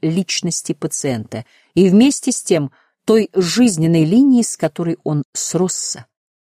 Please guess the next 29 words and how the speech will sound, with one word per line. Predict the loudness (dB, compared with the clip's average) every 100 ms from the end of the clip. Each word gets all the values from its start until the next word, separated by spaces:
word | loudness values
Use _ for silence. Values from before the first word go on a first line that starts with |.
| _ _ _ _ _ _ _ _
Чтобы | -2 0 0
показать, | -2 -2 -2 -4
что | -2
он | -4
в | -2
состоянии | -4 -2 -2 0 -2 -4
справиться | -4 -4 -4 -4 -6
с | -8
жизнью, | -4 -4 -4 -8 -10 _ _
невротик | 2 4 4 0 -4
создаёт | -4 0 0 0 0
необходимые | -2 -2 -4 0 2 2
для | 2 0 -2
этого | -6 -4 -4 -2
аранжировки | -2 -2 -2 0 0 0 0 2
и | 2
нервные | 2 0 -2
симптомы, | -2 -6 -6 -6 -4 -4 -8 -16 _ _ _ _ _ _
как | -6 -6 _ _
крайнее | -4 -2 -2 -6 -10
средство, | -10 -10 -12 -12 -14 -14 -20 _ _ _ _ _
как | -6 -2
чрезвычайно | 0 2 2 2 0 0
целесообразный | -2 -4 -2 -4 -2 -6 -4 -8
способ | -4 -4 -4 -4
защиты | -4 -4 -4 -6 -4 -4 -4 -20 -6
от | -6 -6 -6
ожидаемых | -2 -2 0 0 -2 -6
опасностей, | -10 -8 -10 -8 -8 -8 -6 -8